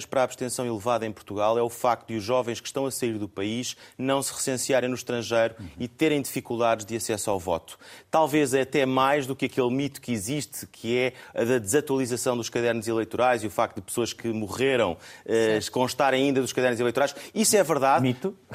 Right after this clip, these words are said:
Speaker 1: É, não, é um mito. É, é verdade. Isso é inteiramente verdade, mas não é, de acordo com este nosso policy paper, não é a principal explicação. A principal explicação neste momento está, eh, na quantidade de jovens que saem do país e na dificuldade que têm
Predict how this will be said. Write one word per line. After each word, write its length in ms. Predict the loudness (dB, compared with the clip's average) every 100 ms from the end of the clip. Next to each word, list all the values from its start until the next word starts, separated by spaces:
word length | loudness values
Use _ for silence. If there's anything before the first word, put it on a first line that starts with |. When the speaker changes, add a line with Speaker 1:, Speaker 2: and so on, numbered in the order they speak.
| -10 -6 -6 -2
Speaker 1:
É, 300 | 0 2 2
não, 180 | 2 2
é 160 | 4
um 140 | 4 4
mito. 280 | 2 0 -2
É, 160 | -6 0
é 100 | 2
verdade. 360 | 4 4 4 2
Isso 180 | 4
é 80 | 4
inteiramente 480 | 6 4 4 4 2
verdade, 400 | 2 4 4 4
mas 220 | 2 2
não 260 | 4 4 6
é, 100 | 4
de 300 | 2 0 2
acordo 320 | 2 4 2 2
com 140 | 0
este 180 | 0 2
nosso 220 | 2 2
policy 400 | 2 2 0 -4
paper, 400 | 0 0 0 0
não 280 | 2 4 4
é 100 | 2
a 20 |
principal 440 | 0 -4 -2 0
explicação. 640 | 0 -2 -8 -8 -4 -4 -6 -10 -10
A 60 | -4
principal 500 | -2 0 0 2 2
explicação 560 | 0 -4 -4 -2 0
neste 320 | 0 -4 -6
momento 380 | -6 -4 -4 -6
está, 420 | -6 0 2 2 -2 -16 -6
eh, 200 | 0 2
na 120 | 2
quantidade 580 | 2 2 2 2 2 2
de 180 | 2 4
jovens 320 | 4 2 -4
que 80 | -2
saem 220 | 0 0
do 100 | -2
país 480 | -2 -2 -2 -4 -8 -12 -4
e 80 |
na 120 | 2 2
dificuldade 640 | 0 -4 -2 2 2 2
que 80 | -6
têm 500 | 0 0 2 -2 -6